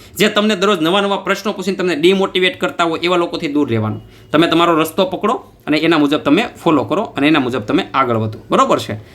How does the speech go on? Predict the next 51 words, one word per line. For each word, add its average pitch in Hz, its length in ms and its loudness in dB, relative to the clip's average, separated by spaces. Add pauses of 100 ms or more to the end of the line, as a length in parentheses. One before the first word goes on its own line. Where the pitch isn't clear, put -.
(240)
તો - 60 -2
આ 196 280 0
મુજબ 156 300 -6
દોસ્તો 139 420 -10
એક્સ્ટ્રા 202 360 -4
ઓર્ડિનરી 208 300 0
એટલે 180 240 2
તમે 165 240 0
વન 202 220 0
પોઇન્ટ 196 240 -2
ફાઈવ 117 240 -4 (140)
કેવા 180 280 2 (180)
કે 160 100 2
જે 165 200 2
તમને 220 260 0
ડિમોટિવેટ 202 800 0
કરે, 120 160 -4 (100)
આ 170 160 2
શું 214 180 -2
કરે? 190 180 0
એવા 196 260 2
મિત્રોથી 190 440 0
દૂર 170 240 4
રહેવાનું. 117 420 -4 (200)
તમને 185 200 2
આજુબાજુમાં 180 460 2
આવા 175 100 2
પાંચ 175 280 -2
મિત્રો 156 240 -4
તો 147 120 -4
હોય 123 260 0
જ, - 20 -12 (420)
તો 180 60 4
એનાથી 190 320 2
દૂર 185 220 2
રહેવાનું 151 340 0
કે 156 100 -4
જે 160 100 0
તમને 165 240 -2
ડિમોટિવેટ, 156 920 0
એવા 214 200 4
મિત્રો 151 300 -4
કે 131 140 -8
જે 147 140 -2
તમને 165 300 -4
ડિમોટિવેટ 160 1080 0
કરે 117 280 -2
છે, 113 240 -6
બરોબર 151 300 -4
છે? 113 100 -6
એનાથી 135 340 2